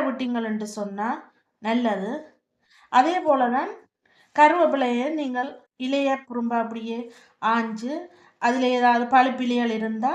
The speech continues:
நீங்க அதை எடுத்து விட்டுட்டு இப்படி எடுத்து சுத்தமாக வச்சிருங்க. கருவேப்பிலை இலையும் ஈரப்பதம் இல்லாமல் இப்படி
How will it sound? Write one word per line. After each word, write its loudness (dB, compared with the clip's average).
நீங்க -2
அதை 0
எடுத்து -4
விட்டுட்டு -4
இப்படி -4
எடுத்து -2
சுத்தமாக 0
வச்சிருங்க. -2
கருவேப்பிலை 2
இலையும் -2
ஈரப்பதம் 6
இல்லாமல் 2
இப்படி -2